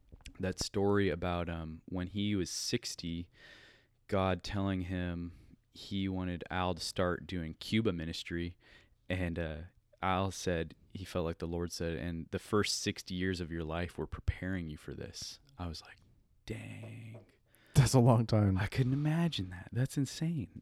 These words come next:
Speaker 1: Like, but the Lord works like that, you know? Like, he works in, in very long time frames, not our Western instant gratification time frames. And
Speaker 2: Yeah.
Speaker 1: So, th-, I mean, I said that really casually, but that's something that it's been,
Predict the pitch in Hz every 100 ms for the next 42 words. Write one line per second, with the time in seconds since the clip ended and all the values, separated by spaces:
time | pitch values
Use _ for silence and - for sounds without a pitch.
0 | - 95 90 - - - _ - 208 160
1 | 131 156 143 110 180 - - - - 82
2 | 87 113 139 104 - 104 98 127 - 92
3 | 85 80 - _ 87 85 82 87 87 85
4 | 85 82 82 - 85 80 - 80 78 92
5 | 90 - 85 85 80 - - - - -
6 | 90 - 80 82 - 85 - - - 85
7 | 80 - 90 87 - 78 82 80 78 -
8 | 73 73 69 - 82 80 104 95 - _
9 | _ _ - 123 - - - 139 131 107
10 | 135 - 127 135 156 113 117 101 - 98
11 | 107 120 135 113 95 110 - 139 107 90
12 | 82 - 90 - 95 92 90 85